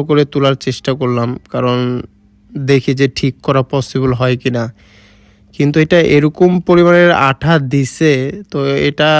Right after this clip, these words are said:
আমার মনে হয় না যে এই ডিসপ্লেটা ঠিক হবে, যার কারণে নতুন ডিসপ্লে আমি নিয়ে আসলাম,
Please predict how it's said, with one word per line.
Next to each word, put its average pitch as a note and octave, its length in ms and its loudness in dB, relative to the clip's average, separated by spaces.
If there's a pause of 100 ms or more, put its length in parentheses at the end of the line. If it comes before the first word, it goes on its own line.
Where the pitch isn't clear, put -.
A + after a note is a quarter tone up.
(220)
আমার D#3 160 0 (100)
মনে D#3+ 200 2
হয় E3 160 2
না E3 60 2 (100)
যে E3+ 120 0
এই D#3 120 0
ডিসপ্লেটা C3+ 420 -4 (120)
ঠিক B2 140 -4 (100)
হবে, B2 160 -4 (140)
যার C3 200 0
কারণে C#3+ 280 -2
নতুন C#3 180 -4 (140)
ডিসপ্লে C3 420 -4
আমি C3 120 -2 (120)
নিয়ে B2+ 200 -2
আসলাম, B2+ 320 -6